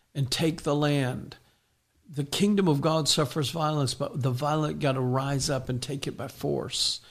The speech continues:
And so it says, Caleb silenced the people. In other words,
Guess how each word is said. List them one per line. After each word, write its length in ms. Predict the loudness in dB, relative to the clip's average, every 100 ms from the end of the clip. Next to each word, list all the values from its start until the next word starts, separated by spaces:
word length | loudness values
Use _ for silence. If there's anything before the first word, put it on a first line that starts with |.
| -20 -20 -20 -20 -8
And 100 | -2
so 140 | 0 2
it 40 |
says, 420 | 2 2 2 -2 -10 -20 -10
Caleb 360 | 0 4 4 4
silenced 840 | 4 4 4 4 4 4 2 0
the 100 | 0
people. 680 | -2 -2 -2 -4 -8 -8 -14 _ _ _ _ _ 0
In 120 | 4
other 180 | 6 4
words, 480 | 4 4 4 0